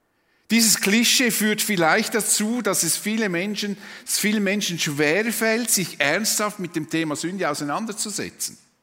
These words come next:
Niemand will sich durch Verbote und Vorschriften das Leben vermiesen lassen. Und Sünde ist für viele ein Synonym für Verbote.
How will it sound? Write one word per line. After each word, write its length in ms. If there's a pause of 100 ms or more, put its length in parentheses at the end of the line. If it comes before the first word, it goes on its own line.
(1120)
Niemand 400
will 160
sich 260 (380)
durch 160
Verbote 680
und 120
Vorschriften 720
das 180
Leben 400
vermiesen 540
lassen. 520 (1160)
Und 120
Sünde 300
ist 120
für 140
viele 400
ein 140
Synonym 640
für 340 (460)
Verbote. 960